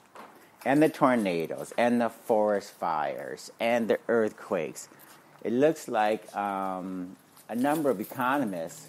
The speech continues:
are trying to measure, um, the impact on the economy. When you have natural disasters, uh, particularly in the United States, and of course a number of those occur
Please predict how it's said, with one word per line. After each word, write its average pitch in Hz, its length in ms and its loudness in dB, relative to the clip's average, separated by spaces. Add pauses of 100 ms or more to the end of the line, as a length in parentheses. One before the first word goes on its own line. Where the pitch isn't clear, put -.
(140)
are 98 100 -4
trying 123 380 -4
to - 160 -10
measure, 98 840 -2 (760)
um, 90 840 -2 (560)
the 95 200 0
impact 165 600 4
on 110 160 0
the 107 80 2
economy. 107 640 2 (420)
When 123 160 2
you 151 80 6
have 151 220 6
natural 127 500 8
disasters, 107 1120 6 (220)
uh, 110 180 4
particularly 165 640 6
in 165 280 6
the 156 100 6
United 101 420 4
States, 98 500 0 (460)
and 131 160 4
of 120 80 -2
course 117 280 4
a 117 60 4
number 120 380 4
of 92 160 4
those 98 440 2
occur 101 460 0